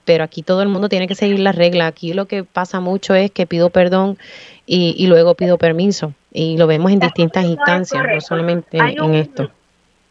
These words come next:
Speaker 2: hay un factor denominador común. Las personas que construyen y violan cada uno de los reglamentos no piden permiso. Eh, y, y viene, y es en el momento en que tenemos que fiscalizar. Para que eso suceda cada vez menos y menos y menos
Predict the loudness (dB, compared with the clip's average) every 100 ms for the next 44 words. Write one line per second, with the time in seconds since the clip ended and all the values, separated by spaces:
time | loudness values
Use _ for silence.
0 | _ _ _ -6 -4 -2 -2 -2 -6 -4
1 | -4 -4 -4 -2 -2 -4 -8 -8 -10 -14
2 | _ -4 -4 -2 -6 -4 -4 -4 -6 -12
3 | -14 -16 -12 -10 -10 -6 -6 -4 -8 -8
4 | _ _ -12 -12 -6 -2 -2 -4 -6 -6
5 | -6 -6 -6 -4 -4 -2 -2 -4 -8 -6
6 | -8 -8 -8 -8 -8 -10 -8 -10 -12 _
7 | _ _ _ _ _ -6 -4 -4 -4 -6
8 | -8 _ _ _ -8 -6 -4 -6 -10 -6
9 | -6 -6 -6 -6 -6 -6 -8 -8 -8 -8
10 | -8 -8 -8 -8 -8 -10 -8 -8 -8 -6
11 | -2 -2 -4 -10 -14 -14 -12 -4 -2 -2
12 | -4 -8 _ _ _ -16 -6 -2 -2 -4
13 | -6 -8 -8 -6 -6 -6 -4 -2